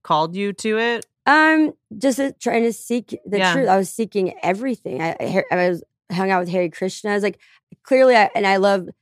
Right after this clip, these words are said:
Speaker 2: I always wanted to go to college for religion. I
Speaker 1: Mm.
Speaker 2: love, like, I don't study my scripts all night. I'm studying religion.
Speaker 1: Yeah.
Speaker 2: Yeah. So that's just,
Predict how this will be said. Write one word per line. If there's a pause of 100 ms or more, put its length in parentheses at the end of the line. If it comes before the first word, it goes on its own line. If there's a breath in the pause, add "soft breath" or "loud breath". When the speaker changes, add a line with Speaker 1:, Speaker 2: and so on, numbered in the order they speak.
(180)
Speaker 2:
I
always
wanted
to
go
to
college
for
religion.
I
Speaker 1:
Mm.
Speaker 2:
love, (480)
like, (340)
I
don't
study
my
scripts (220)
all
night.
I'm
studying
religion.
Speaker 1:
Yeah. (140)
Speaker 2:
Yeah.
So
that's
just,